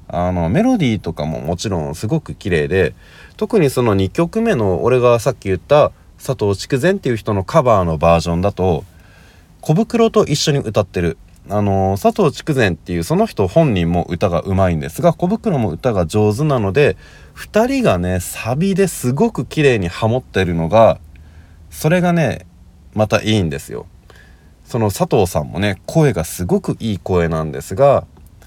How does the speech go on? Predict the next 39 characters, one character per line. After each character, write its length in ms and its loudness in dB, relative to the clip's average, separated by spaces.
あ 240 0
の、 420 0
そ 200 -4
の 180 2
人 300 -4
の 160 0
ね、 360 -2
ハ 180 -6
モ 140 2
リ 120 0
が 120 2
ま 120 2
た 140 2
す 200 -4
ご 140 -2
く 140 -8
綺 200 -6
麗 240 2
で、 220 2
そ 200 -6
れ 100 2
も、 240 2
あ 100 -4
の、 120 0
聞 200 -4
い 60 -2
て 80 -2
ほ 160 0
し 180 -2
い 60 0
ポ 220 0
イ 20 -2
ン 80 -6
ト 100 2
の 120 4
一 200 -2
つ 140 -10
で 120 -12
す。 200 -14